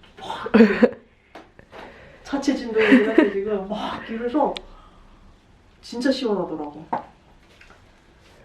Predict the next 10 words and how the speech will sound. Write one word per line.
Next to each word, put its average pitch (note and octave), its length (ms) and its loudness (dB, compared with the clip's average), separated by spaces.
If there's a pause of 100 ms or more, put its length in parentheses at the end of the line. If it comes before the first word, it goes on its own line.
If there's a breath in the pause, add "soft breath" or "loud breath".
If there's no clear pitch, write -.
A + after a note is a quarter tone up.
(120)
그래서 G#3 240 -8
얘까지는 A#3+ 680 -6
데려가 G#3 320 -8
줄게요. - 440 -20 (2500)
음, D4+ 680 -8 (180)
그리고 D4+ 220 0
신발이 D#4+ 920 0
지금 B3 200 -10
애매해요. A#3+ 1080 -2
보시면 C4 680 -6